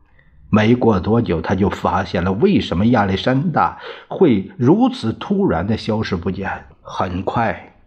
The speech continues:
前一天傍晚，在大巴车上记下个人住址的科罗尔来到门前，跟他说明自己如何目睹医疗飞机将这些人送到了莫斯科。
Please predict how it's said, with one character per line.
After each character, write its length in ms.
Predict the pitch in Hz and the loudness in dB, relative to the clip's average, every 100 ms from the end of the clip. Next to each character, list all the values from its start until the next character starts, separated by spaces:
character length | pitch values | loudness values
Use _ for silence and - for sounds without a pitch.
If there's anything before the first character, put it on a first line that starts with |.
| _ - | _ -18
前 400 | - 127 151 220 | -2 2 2 2
一 80 | 185 | 0
天 280 | 156 151 | 0 -2
傍 280 | 175 151 117 | 0 0 0
晚， 300 | 85 85 117 | 0 -2 -2
在 240 | 170 135 113 | 0 0 0
大 460 | - 147 113 104 | -2 -2 0 -4
巴 240 | 101 123 123 | -2 0 0
车 260 | - 160 | -2 -2
上 240 | 147 92 101 | 0 -2 -4
记 260 | - 214 127 | -2 2 2
下 240 | - 113 | 2 0
个 260 | 107 - 151 | 0 2 2
人 240 | 113 147 | 4 0
住 240 | - 220 131 | 0 2 2
址 280 | - 92 95 | 0 -2 2
的 160 | 123 | 0
科 260 | 123 - 175 | 0 0 2
罗 160 | 131 | 4
尔 380 | 139 80 90 - - - 92 | 2 2 -2 -6 -14 -14 -2
来 340 | 87 104 120 | 0 0 -2
到 240 | 120 98 | 0 -2
门 220 | 87 92 101 | -2 -4 -6
前， 400 | - 85 90 - - - - | -8 -10 -12 -16 -16 -14 -4
跟 220 | - 156 | 0 2
他 180 | 151 131 | 0 -2
说 280 | 127 165 185 | 0 2 2
明 240 | 135 113 | 2 0
自 180 | 120 139 | 0 -4
己 120 | 92 | -2
如 360 | 92 110 214 240 | 0 4 6 6
何 220 | - 139 | 4 2
目 260 | 180 202 139 | 4 4 4
睹 220 | 104 101 | 2 2
医 240 | 160 196 | 2 2
疗 180 | 151 117 | 4 2
飞 180 | - 156 | 2 0
机 320 | 143 165 156 | 0 -2 -2
将 280 | 117 170 175 | 2 2 4
这 160 | 196 117 | 2 2
些 180 | 143 | 0
人 360 | 110 113 160 - - | 0 2 2 -2 -14
送 420 | - - 139 95 | -14 -2 0 2
到 200 | 92 87 | 0 0
了 80 | 82 | -2
莫 200 | 95 92 | 0 -2
斯 140 | 92 92 | -2 -6
科。 260 | - 107 | -4 -4